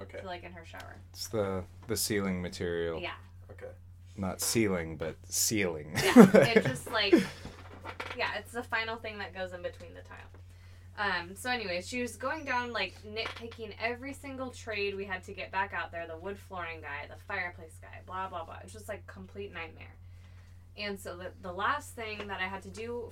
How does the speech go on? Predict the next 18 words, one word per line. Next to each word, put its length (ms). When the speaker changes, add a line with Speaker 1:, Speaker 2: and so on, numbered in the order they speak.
Speaker 2:
for 140
her 340
was 440
to 260
install 580
her 160
living 340
room 240
rug, 400
which 240
was 200
a 80
ten 260
thousand 280
dollar 240
rug 400
from 160
India, 340